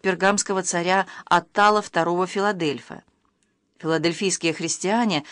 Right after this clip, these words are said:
находясь в окружении иноверцев и испытывая постоянное преследование с их стороны, оставались твёрдыми в вере, за что в Апокалипсисе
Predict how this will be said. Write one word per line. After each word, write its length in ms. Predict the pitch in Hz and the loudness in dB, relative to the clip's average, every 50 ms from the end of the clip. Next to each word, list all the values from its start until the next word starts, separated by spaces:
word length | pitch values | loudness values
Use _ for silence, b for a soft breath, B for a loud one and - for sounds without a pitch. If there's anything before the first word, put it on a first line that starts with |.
| B B B - | B B B -10
находясь 420 | 170 - 190 180 180 185 180 - | -4 -2 0 0 2 2 0 0
в 40 | 175 | -2
окружении 600 | 175 - 190 190 170 185 190 170 165 165 160 - - 175 | -4 -4 -4 -2 -2 0 0 0 0 0 -2 -2 -2 -2
иноверцев 680 | 185 190 196 175 175 160 147 - - - 139 - _ b b b b b b b b b | -2 -2 -2 -2 -2 -2 -2 -2 -4 -8 -8 -12 _ b b b b b b b b b
и 140 | - 202 202 | 0 2 4
испытывая 540 | 202 196 - - 247 233 - 208 196 196 185 | 4 4 2 0 0 0 2 2 4 4 4
постоянное 600 | 180 196 190 - - 202 202 202 196 196 190 190 | 2 0 -4 -2 0 0 0 0 0 0 0 -2
преследование 680 | 180 185 190 - - 269 294 254 220 175 165 160 156 156 | -2 -2 -6 -4 -4 -4 -4 -2 -2 -2 -2 -2 -2 -2
с 100 | 151 - | -2 -2
их 120 | 165 156 | -2 -4
стороны, 560 | - - 170 165 170 165 160 151 143 131 117 - _ _ _ _ _ _ _ _ _ _ _ _ | -6 -6 -6 -6 -6 -6 -6 -6 -6 -8 -10 -12 _ _ _ _ _ _ _ _ _ _ _ _
оставались 500 | - 165 170 - - 196 196 202 190 180 | 0 0 2 4 4 4 4 4 2 0
твёрдыми 560 | - - 190 196 190 180 151 160 156 160 156 147 | -2 -4 -2 0 0 0 0 -2 -4 -4 -4 -6
в 40 | |
вере, 500 | 139 143 147 151 151 151 147 175 208 220 b b b b b b b b b b - | -6 -4 0 0 2 2 2 0 -2 -4 b b b b b b b b b b -4
за 200 | 160 165 202 202 | 0 2 2 2
что 400 | - - 240 226 220 208 - - | 2 2 2 4 2 2 0 -2
в 120 | 170 175 202 | -2 0 2
Апокалипсисе 1000 | 180 196 185 185 - 247 262 262 240 226 - - 165 151 - - 139 127 - | 2 4 2 2 2 0 0 2 0 -2 -2 -4 -4 -2 -2 -2 -4 -8 -12